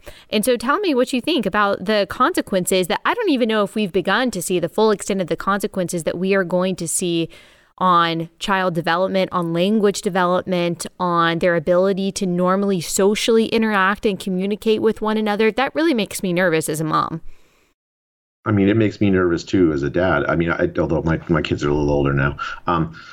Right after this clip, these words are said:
Speaker 2: but, uh, other than, you know, they face their own challenges as a result of the lockdowns. Uh, the, the, the, the effect on young kids is al-, almost un-, incalculable.
Speaker 1: Mm-hmm.
Speaker 2: Uh, like, how do you teach a kid to read over Zoom?
Speaker 1: Right.
Speaker 2: I mean, that's essentially what we decided that we were going to do for a very large number of kids.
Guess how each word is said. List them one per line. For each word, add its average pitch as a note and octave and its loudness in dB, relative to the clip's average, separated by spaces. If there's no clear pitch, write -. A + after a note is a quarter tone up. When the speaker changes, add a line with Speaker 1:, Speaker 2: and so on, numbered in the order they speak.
Speaker 2:
but, G#2+ -2
uh, E2+ 0
other F2 0
than, F2 0
you F2+ 2
know, D2+ 0
they D#2 2
face - -2
their C#2 -2
own D2+ -2
challenges C#2 -2
as C#2 -6
a D2 2
result C#2+ 0
of - -14
the C#2+ -2
lockdowns. C#2 -2
Uh, F#2+ 0
the, G#2 -2
the, A2 0
the, G#2 -4
the G2+ 0
effect - -4
on G#2+ 2
young F#2+ 2
kids F2 0
is - -8
al-, F2+ -2
almost G#2 0
un-, E2+ -2
incalculable. C#2+ -2
Speaker 1:
Mm-hmm. F3 -4
Speaker 2:
Uh, G2 -2
like, G#2 -2
how C#3+ 0
do A3 -6
you G#3 -2
teach - -2
a - 2
kid - -2
to F2+ 2
read F2 0
over F#2 2
Zoom? E2+ -2
Speaker 1:
Right. G3+ -4
Speaker 2:
I A2+ 0
mean, G#2+ 4
that's B2 -2
essentially B2 0
what F2+ 0
we F2+ 4
decided E2+ 0
that D#2+ 2
we E2 6
were D#2+ 2
going E2 2
to C#2+ -4
do G2 4
for D2+ -2
a C#2 2
very E2+ 2
large D#2+ 0
number D#2+ 0
of D2 -6
kids. - -2